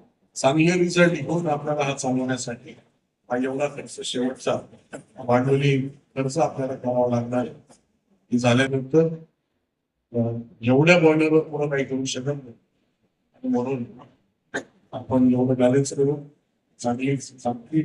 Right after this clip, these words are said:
साखर कशी मिळवावी, चांगले रिझल्ट आपल्याला ऑपरेशन मध्ये कसे मिळतील, हे आपण त्याच्या माध्यमातून साध्य करणार आहे.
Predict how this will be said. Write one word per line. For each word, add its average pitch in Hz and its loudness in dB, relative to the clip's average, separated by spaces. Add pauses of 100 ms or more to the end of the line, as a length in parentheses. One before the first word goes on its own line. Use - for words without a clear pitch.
(160)
साखर 135 -2
कशी 160 -4
मिळवावी, 127 -4 (680)
चांगले 135 0
रिझल्ट 170 0
आपल्याला 151 4 (480)
ऑपरेशन 156 -2
मध्ये 156 0
कसे 151 -2
मिळतील, 135 -4 (840)
हे 131 0
आपण 131 -2
त्याच्या 135 -2
माध्यमातून 127 -2
साध्य 120 -4
करणार 120 0
आहे. 156 -4